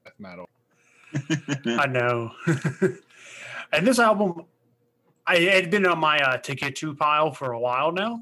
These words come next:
Speaker 3: It's like, "Good to check it out." And I will say this is probably something that maybe might be hyperbolic, maybe not. Some of the best guitar work I think I've heard in an album in a very long fucking time. Just that they have such a nice,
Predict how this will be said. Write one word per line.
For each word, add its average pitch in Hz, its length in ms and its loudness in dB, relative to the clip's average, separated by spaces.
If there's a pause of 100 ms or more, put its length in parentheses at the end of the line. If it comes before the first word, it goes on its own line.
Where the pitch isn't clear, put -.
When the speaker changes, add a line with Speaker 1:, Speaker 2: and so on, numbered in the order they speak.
Speaker 3:
It's - 120 -20
like, 196 120 -16 (420)
"Good 220 140 -6
to 185 40 -8
check 196 200 -2
it 190 80 2
out." 175 240 -2 (480)
And 156 180 -2
I 196 140 2
will 226 180 0
say 170 380 2
this 143 240 -8
is 147 80 -12
probably 156 260 0
something 131 300 -10
that 131 100 -10 (1400)
maybe 220 300 0
might 208 240 -4
be 190 80 -6
hyperbolic, 185 680 -4
maybe 160 260 -6
not. 151 440 -4 (380)
Some 156 180 -12
of 139 80 -10
the 143 60 -8
best 147 320 -4
guitar 135 280 -4
work 135 160 -4
I 135 60 -4
think 135 220 -10
I've 123 100 -6
heard 123 320 -10
in 120 80 -16
an 123 60 -12
album 123 220 -8
in 117 60 -14
a 117 40 -16
very 117 300 -10
long 117 320 -12
fucking 120 340 -16
time. 123 460 -12 (600)
Just 185 220 -8
that 170 220 -4 (540)
they 170 120 -2
have 190 180 0
such 190 200 -6
a 170 100 -4
nice, 147 600 -4